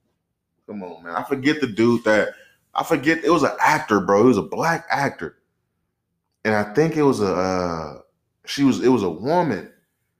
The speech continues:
I forget who she was, bro. We, we know her, bro. She on one of our favorite shows type shit. And she was originally casted as, it was fucking, um, old girl.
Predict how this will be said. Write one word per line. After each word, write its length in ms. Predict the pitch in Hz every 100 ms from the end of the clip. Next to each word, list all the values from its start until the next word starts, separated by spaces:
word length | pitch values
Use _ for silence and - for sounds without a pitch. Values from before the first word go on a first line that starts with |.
| _ _
I 100 | -
forget 340 | - 110 117 208
who 160 | 214
she 180 | - 190
was, 440 | 139 147 151 143 104
bro. 180 | 113
We, 160 | 110 135
we 200 | 135 165
know 300 | 139 170 175
her, 140 | 160 151
bro. 140 | 151
She 180 | 156 175
on 140 | 156
one 140 | 151 143
of 100 | 135
our 220 | 123 -
favorite 360 | 120 143 135 123
shows 520 | 123 127 127 123 127
type 180 | 98 92
shit. 320 | 104 92 - _ _ _ -
And 460 | 110 117 101 82 73 _ _ _ _ _ _ _ _ _ _ -
she 320 | - 143 180
was 200 | 175 139
originally 680 | 127 120 139 139 123 120 104
casted 840 | - 104 107 104 101 92 87 76 - _ -
as, 640 | 98 95 90 85 80 - _ _ _ _
it 100 | 147
was 200 | 202 202
fucking, 400 | 208 220 214 196
um, 460 | 190 185 175 156 147 - _ _ _ _ _ -
old 380 | 180 262 254 160
girl. 420 | 165 143 87